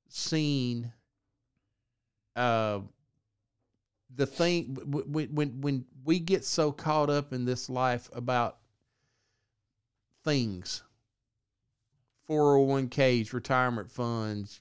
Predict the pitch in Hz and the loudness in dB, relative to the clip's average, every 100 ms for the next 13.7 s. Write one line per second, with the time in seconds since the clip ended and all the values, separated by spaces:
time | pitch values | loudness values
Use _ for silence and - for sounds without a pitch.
0 | _ - 139 127 117 110 107 107 - - | _ 0 4 6 6 4 0 -4 -8 -10
1 | - _ _ _ _ 113 - 135 117 104 | -16 _ _ _ _ _ -10 -6 -4 -4
2 | 95 - _ _ 117 135 131 - - 127 | -6 -10 _ _ 2 4 4 0 0 2
3 | 120 113 104 101 95 - - - - 135 | 4 4 2 -2 -6 -10 -12 -10 -2 2
4 | 127 123 123 117 104 - 131 131 120 127 | 4 4 2 0 -4 -6 -4 -2 -2 -2
5 | 127 110 131 127 120 127 131 139 123 139 | -2 -2 -4 -4 -2 -4 -2 -6 -2 -2
6 | 123 - 127 110 120 120 113 117 113 104 | -2 0 -2 -2 -4 -4 -4 -4 -4 -6
7 | - - - - - 139 165 151 156 180 | -12 -20 -20 -20 -8 0 2 2 4 4
8 | 185 175 165 170 165 139 143 139 - - | 4 2 2 2 2 2 2 2 -4 -12
9 | 127 135 139 - - 139 131 - 101 - | -8 -2 -2 0 2 2 2 -4 -10 -6
10 | 123 123 123 - 131 123 120 104 101 95 | -2 0 0 0 2 2 2 -2 -6 -10
11 | - _ 135 135 - 120 135 127 98 - | -20 _ -4 -2 -2 0 2 0 -2 -6
12 | 107 101 107 104 - 113 113 107 104 - | -6 -4 -6 -6 -8 -4 -2 -2 -6 -16
13 | - 127 120 110 101 95 | -2 0 0 -4 -8 -8